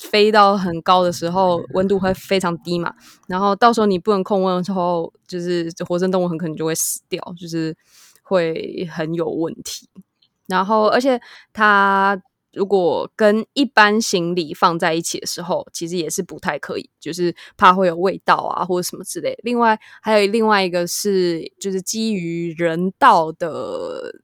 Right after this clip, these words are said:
这叫什么观念吗？就如果你的活生动物是不可以跟人类的遗体或者是说那种器官放在一起的，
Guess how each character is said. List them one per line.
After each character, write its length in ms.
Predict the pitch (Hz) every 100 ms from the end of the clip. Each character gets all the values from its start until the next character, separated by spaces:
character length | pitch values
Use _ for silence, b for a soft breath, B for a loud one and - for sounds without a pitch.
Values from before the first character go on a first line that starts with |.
| -
这 120 | 185
叫 160 | 165
什 60 | 160
么 80 | -
观 300 | - 185 196
念 180 | 202 165
吗？ 300 | 147 143 151 - _ _ _
就 100 | 226
如 100 | 214
果 140 | 208
你 160 | 185 175
的 180 | 160 160
活 240 | - 175 180
生 180 | 208
动 260 | 208 190 185
物 80 | 175
是 200 | - 208
不 200 | - 233
可 220 | - 185
以 140 | 165
跟 600 | - 165 160 160 160 165 185 _
人 260 | 175 165
类 160 | 185 190
的 140 | 165
遗 240 | 156 165 165
体 320 | - 175 -
或 220 | - 185
者 80 | 170
是 40 |
说 300 | 175 175 165 165
那 100 | 170
种 340 | 165 - 190 -
器 280 | - 202 180
官 480 | 170 165 165 170 180 _ _ _ _ _
放 280 | - 185 165
在 160 | 160
一 100 | 147
起 220 | 147 - -
的， 100 | -